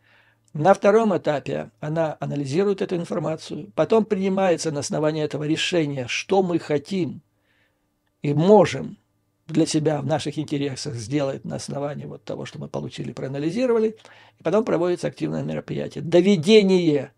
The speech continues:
определённых тезисов, оказание влияния на определённую аудиторию, которой может быть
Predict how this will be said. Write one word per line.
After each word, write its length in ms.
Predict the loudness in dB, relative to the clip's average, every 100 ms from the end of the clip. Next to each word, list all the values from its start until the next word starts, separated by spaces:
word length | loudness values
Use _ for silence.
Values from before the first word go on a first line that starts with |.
| _ _ _ _ _ _ _ _ _
определённых 760 | 4 6 8 8 8 6 2 4
тезисов, 800 | 6 6 4 -8 -8 -10 -14 _
оказание 540 | -6 -2 6 6 8 6
влияния 600 | 8 10 8 4 -2 -6
на 120 | -6
определённую 560 | -4 0 2 4 2 0
аудиторию, 640 | 0 -2 0 -2 -2 -6
которой 400 | -8 -2 2 2
может 260 | 2 0 -2
быть 440 | -2 -2 -6 -20